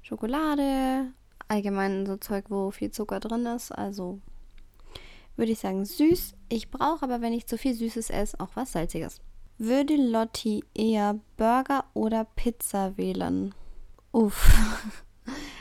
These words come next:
Äh, da muss ich ehrlich sagen, <laughs> find ich schwierig. Oh, dann bin ich überfordert. <laughs> Äh, ehrlich gesagt essen wir nie so oft zusammen Burger.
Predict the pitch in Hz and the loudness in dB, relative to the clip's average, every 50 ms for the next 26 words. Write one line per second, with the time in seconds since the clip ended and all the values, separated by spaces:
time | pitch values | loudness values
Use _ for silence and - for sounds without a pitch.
0 | - - - - 208 214 214 208 208 208 - - - - 226 226 220 226 240 240 | -18 -14 -8 -6 -4 -2 -2 0 0 -2 -2 -4 -6 -6 -6 -4 -4 -4 -4 -4
1 | - 233 233 - 226 247 254 240 - 254 254 254 254 262 262 277 269 269 269 277 | -4 -4 -2 -2 -2 -2 -2 -2 -2 -2 -2 -2 -2 -2 -2 -2 -2 -2 -2 -2
2 | 277 285 285 285 285 277 294 294 294 285 294 277 254 254 - - - - - - | -2 -2 -2 -2 0 2 2 4 4 4 2 2 0 -4 -10 -14 -18 -20 -20 -20
3 | - - - - - - - - - - - - 302 285 285 277 277 269 - - | -20 -20 -20 -20 -20 -20 -20 -20 -20 -16 -8 -4 -2 -2 -2 -2 -2 -4 -4 -4
4 | - 247 254 262 277 285 294 294 302 311 330 359 381 381 381 381 370 - - - | -4 -2 0 0 2 2 0 0 -2 -2 -2 -2 -4 -4 -6 -8 -10 -14 -20 -20
5 | - - - - 277 277 285 285 269 262 254 247 254 240 240 226 226 226 220 - | -20 -12 -6 0 2 4 6 6 6 4 4 2 0 0 0 0 2 4 4 4
6 | 233 226 226 214 208 214 208 214 190 202 - - - 202 196 196 - - 226 240 | 2 2 0 -2 -2 -2 -4 -4 -6 -6 -4 -2 -2 -2 0 0 -2 -2 0 0
7 | 240 247 - - - - - - - - - - - _ - - 262 311 339 - | 0 0 0 -2 -6 -8 -14 -18 -20 -20 -20 -20 -20 _ -6 -4 -4 -4 -4 -6
8 | - - - - - - - - - - - 220 220 214 214 208 - - _ _ | -14 -20 -20 -20 -20 -20 -20 -20 -12 -8 -6 -4 -2 -2 -4 -4 -6 -10 _ _
9 | - - 196 202 220 - - 240 254 254 - - - 415 - - 285 233 214 208 | -8 -4 -4 -4 -4 -4 -6 -8 -8 -8 -6 -6 -6 -4 0 2 2 2 2 0
10 | 208 202 196 190 175 - 185 - - - 196 - 185 180 185 185 - 170 170 165 | 0 -2 -4 -4 -6 -6 -8 -8 -10 -12 -10 -8 -8 -8 -8 -8 -8 -6 -6 -6
11 | 170 170 185 196 226 277 | -6 -6 -6 -6 -8 -8